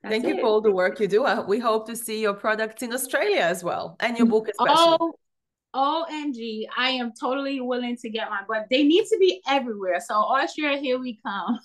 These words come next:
Speaker 1: <laughs>
Speaker 2: And is your book available on Amazon or?
Speaker 1: Yes, it's on, uh, available on Amazon. It's also available on Barnes and Nobles, and it's called He Can't Come In, and it's by me,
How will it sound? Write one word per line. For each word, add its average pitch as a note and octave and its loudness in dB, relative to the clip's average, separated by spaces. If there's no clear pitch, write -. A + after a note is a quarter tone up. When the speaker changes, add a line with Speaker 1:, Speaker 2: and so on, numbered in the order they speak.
Speaker 1:
<laughs> - 0
Speaker 2:
And A3+ 0
is B3+ 0
your C#4 4
book C4 0
available A3+ 4
on G3 4
Amazon B3+ -2
or? F3+ 0
Speaker 1:
Yes, D#4+ 0
it's F4 -6
on, D4+ -4
uh, C4+ 0
available C#4+ -6
on D#4+ -6
Amazon. C4 -2
It's A#3+ -8
also B3+ 0
available A#3+ 0
on A3 -2
Barnes A3 -2
and D4+ -12
Nobles, A#3 -2
and A3 -12
it's G#3 -14
called A3+ 4
He C4 4
Can't A#3+ 2
Come G3+ -2
In, - -8
and F#3 -6
it's F3+ -6
by F#3 0
me, F3+ 0